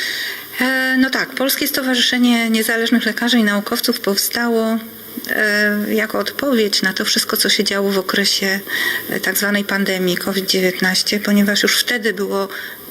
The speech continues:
bardzo wiele informacji, e, eks-, e, z, m,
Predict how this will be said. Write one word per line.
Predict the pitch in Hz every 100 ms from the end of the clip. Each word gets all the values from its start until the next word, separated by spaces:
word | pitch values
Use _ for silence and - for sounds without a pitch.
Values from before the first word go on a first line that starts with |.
| - -
bardzo | 196 262 240 254
wiele | 226 220 247 262 202 202
informacji, | - 208 202 202 196 208 208 - 220 220 220 - - - - -
e, | 196 190 185
eks-, | - 196 - - - 202
e, | 196 190
z, | 190
m, | 190